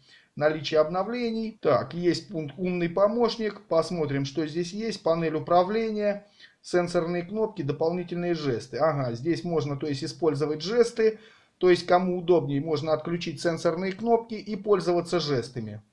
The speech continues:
Э, руководство по эксплуатации, э, жестами. Здесь также все присутствует. Также можно клавиши поменять местами, кому как удобней. И также можно панель навигации скрыть. А открывается она свайпом снизу.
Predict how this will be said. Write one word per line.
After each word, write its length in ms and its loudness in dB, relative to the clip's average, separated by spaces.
Э, 160 2
руководство 580 2
по 220 0
эксплуатации, 1120 0
э, 320 0
жестами. 760 0
Здесь 320 -6
также 340 0
все 220 0
присутствует. 880 -4
Также 300 6
можно 320 0
клавиши 500 2
поменять 680 0
местами, 760 2
кому 340 4
как 260 2
удобней. 520 2
И 180 -6
также 380 2
можно 300 0
панель 380 0
навигации 640 -2
скрыть. 600 -2
А 120 6
открывается 640 4
она 180 0
свайпом 520 2
снизу. 560 -4